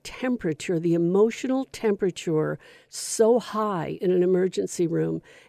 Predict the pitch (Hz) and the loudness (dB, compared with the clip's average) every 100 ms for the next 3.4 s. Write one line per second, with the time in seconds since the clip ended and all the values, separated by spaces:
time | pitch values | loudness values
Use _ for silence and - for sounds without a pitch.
0 | - 175 175 202 220 233 214 - - 226 | -4 2 2 0 -2 -4 -6 -6 -4 2
1 | 214 180 165 170 _ _ - 208 196 180 | 4 4 2 -2 _ _ -4 -2 2 2
2 | 156 160 165 165 151 160 165 156 - 180 | 4 4 4 2 0 0 0 -4 -4 -2
3 | 151 143 - | -2 -4 -8